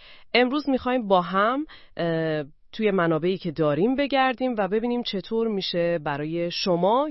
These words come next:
یه موتور برق مناسب واسه کولر آبی انتخاب کرد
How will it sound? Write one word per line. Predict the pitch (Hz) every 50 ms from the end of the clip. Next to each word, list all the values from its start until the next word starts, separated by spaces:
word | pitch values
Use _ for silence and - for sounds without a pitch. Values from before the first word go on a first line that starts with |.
| 247
یه | 262 269
موتور | 254 226 202 - - 190 170 160
برق | 135 139 165 180 175 165 - 156
مناسب | 143 143 151 147 147 147 147 - - - 254 277 311 - - - - - - - -
واسه | 180 175 - - 254 277
کولر | 269 - - 214 175 160 160
آبی | 160 - 143 151 139 139 190 202
انتخاب | 180 165 156 170 151 - - 156 139
کرد | - - 160 147 147 143